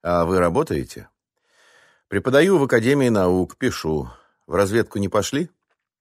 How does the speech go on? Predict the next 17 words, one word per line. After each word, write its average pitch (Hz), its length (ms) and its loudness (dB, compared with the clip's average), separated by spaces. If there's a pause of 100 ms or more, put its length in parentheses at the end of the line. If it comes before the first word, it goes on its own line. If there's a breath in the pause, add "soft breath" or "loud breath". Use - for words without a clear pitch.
(240)
Меня 135 260 -2
туда 127 200 0
не 120 100 0
приглашали. 87 680 -4 (260)
Хотя 127 340 -4
мы, 117 300 0 (460 loud breath)
дети 98 240 -2
разведчиков 92 680 -2
той 92 180 -2
поры, 87 320 2
орешки 90 380 0
крепкие, 78 760 -4 (140)
друг 98 300 -6
с - 20 -10
другом 101 320 -2
знакомы, 87 560 -2
дружим. 78 520 -4